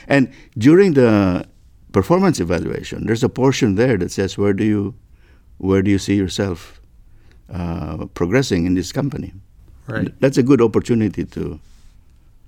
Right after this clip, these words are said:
Speaker 1: to express your interest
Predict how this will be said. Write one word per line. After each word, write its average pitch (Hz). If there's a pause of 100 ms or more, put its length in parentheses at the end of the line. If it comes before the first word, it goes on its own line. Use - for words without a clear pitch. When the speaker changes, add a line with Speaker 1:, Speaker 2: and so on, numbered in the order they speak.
(1500)
Speaker 1:
to -
express 82
your 71
interest -